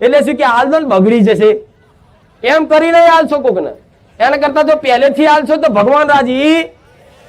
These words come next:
હા, શું ખોટું? જો ભગવાને અનાજમાં જીવાત ના મેલી હોત ને, તો શું થાત? બધા પૈસા નહીં, અનાજો ભેગા કરી રાખત, ભંડારા ભરી રાખત,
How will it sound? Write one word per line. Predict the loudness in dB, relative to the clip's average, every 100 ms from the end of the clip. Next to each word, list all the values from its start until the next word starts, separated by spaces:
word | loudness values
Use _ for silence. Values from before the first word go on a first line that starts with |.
| _ _ -20 _ _ _ _
હા, | -4 -2
શું | 0
ખોટું? | 2 2 0 -6 -12 _ _ -20 -20 -20 -20 -18 -4
જો | -2
ભગવાને | 0 0 0 0 0
અનાજમાં | 0 -2 -2 -2
જીવાત | -2 -2 -2
ના | -2 -4
મેલી | -2 0
હોત | 0 -2
ને, | -4 -6 -10 _ _ _ _ -4
તો | -4
શું | -2
થાત? | -2 -2 -2 -10 _ _ _
બધા | -2 -2
પૈસા | -2 -2 -2 -2
નહીં, | -2 -2 -2 -6 -12 _ _ _ _ _ _ _ -18 -6
અનાજો | -4 -2 0 0
ભેગા | -2 0 0
કરી | 0 0
રાખત, | 0 0 -2
ભંડારા | -2 0 0 0
ભરી | 0 0 2
રાખત, | 2 0 0